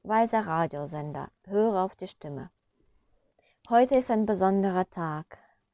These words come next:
Die erstaunliche Lama Dvora Zvijeli, Doktor der Physik und Mathematik, Gründerin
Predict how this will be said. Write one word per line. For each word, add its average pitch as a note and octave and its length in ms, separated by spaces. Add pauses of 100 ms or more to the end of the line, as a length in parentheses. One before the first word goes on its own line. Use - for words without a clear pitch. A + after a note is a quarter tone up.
(400)
Die G#3 60
erstaunliche G#3 800
Lama G3 400
Dvora F#3 480
Zvijeli, G#3+ 680 (400)
Doktor G#3 380
der F3+ 180
Physik F#3 480
und - 300
Mathematik, E3+ 960
Gründerin G#3 680